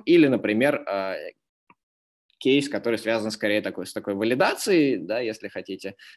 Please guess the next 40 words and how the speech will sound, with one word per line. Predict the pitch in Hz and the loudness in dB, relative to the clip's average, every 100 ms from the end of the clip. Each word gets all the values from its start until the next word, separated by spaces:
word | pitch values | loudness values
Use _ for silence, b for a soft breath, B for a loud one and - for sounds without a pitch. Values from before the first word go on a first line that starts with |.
| - | -10
Э, | 95 78 | -8 -2
ну | 139 | 0
вот, | 139 113 | 0 0
допустим, | 107 101 135 135 - 107 | -2 0 2 2 0 -4
вы | 101 110 110 | 0 2 2
хотите, | 104 95 - 107 - 95 b b b - | 0 -4 -6 -6 -6 -6 b b b -20
э, | - 87 82 _ | -14 -12 -12 _
принимать | 123 127 113 113 110 | 0 2 2 0 0
только | 107 104 | -2 -2
почтовые | - 104 - 113 113 | -6 -8 -2 0 2
ящики, | 131 233 - - | 2 0 -2 -6
которые | 127 101 131 | -6 -2 -2
находятся | 107 98 120 - | -2 -2 -2 -2
на | 98 | -4
русских | 110 - 104 | -4 -4 -4
доменах. | 101 95 71 _ - | -2 -4 -8 _ -6
Ну, | 131 98 82 _ | -4 -4 -8 _
не, | - 113 | -8 -6
не | 113 | -4
знаю, | 107 90 | -4 -6
в | |
какой-нибудь | 113 123 117 | -4 -2 0
форме, | 127 117 95 | 0 0 0
которую | 92 92 90 | -6 -6 -6
у | 90 | -6
вас | 85 | -6
люди | 95 90 | -8 -8
заполняют. | 92 101 117 190 247 175 _ B B _ | -8 -6 -6 -4 -6 -8 _ B B _
Вот, | 107 95 85 | -6 -4 -6
и | - 101 98 | -4 -2 0
вы | 98 135 | 0 0
хотите | 156 101 135 139 110 | 0 0 -2 -2 -2
описать | 95 107 - 110 - | -4 -4 -2 -4 -4
какой-то | - 101 107 - | -10 -4 -4 -2
паттерн, | 139 180 117 107 | -2 -2 -4 -8
который | 104 107 | -6 -4
будет | 101 110 101 | -2 -4 -2
принимать | 110 113 110 104 | -4 -2 -2 -4
все, | - - 113 104 | -6 -6 -4 -4
ой, | 82 87 | -8 -14